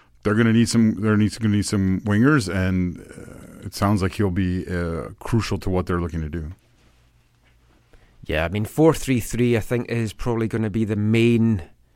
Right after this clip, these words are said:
Speaker 2: formation that they decide to go with this season. There could be a little bit of, of tinkering along the way.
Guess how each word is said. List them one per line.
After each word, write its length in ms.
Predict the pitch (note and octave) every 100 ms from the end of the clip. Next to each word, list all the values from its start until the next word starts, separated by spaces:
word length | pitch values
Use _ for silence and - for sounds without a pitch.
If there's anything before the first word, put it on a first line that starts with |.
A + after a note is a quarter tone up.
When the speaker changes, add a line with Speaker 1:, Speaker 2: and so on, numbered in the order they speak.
| _ _ _ _ _
Speaker 2:
formation 640 | - - A#2 A#2 A#2 A#2+
that 160 | A2+ G#2
they 120 | A2+
decide 520 | G2 - A#2 - B2
to 80 | -
go 140 | A#2+ D#3
with 140 | B2
this 120 | G#2
season. 280 | - G#2+ A#2
There 40 |
could 160 | G#2+ C#3+
be 80 | A2
a 80 | G#2
little 220 | C3+ A2
bit 180 | A#2+ G2+
of, 100 | -
of 140 | G#2+ -
tinkering 400 | B2 A#2 A2 G#2+
along 300 | G#2+ A2 G#2
the 60 |
way. 280 | G#2 A#2 G#2+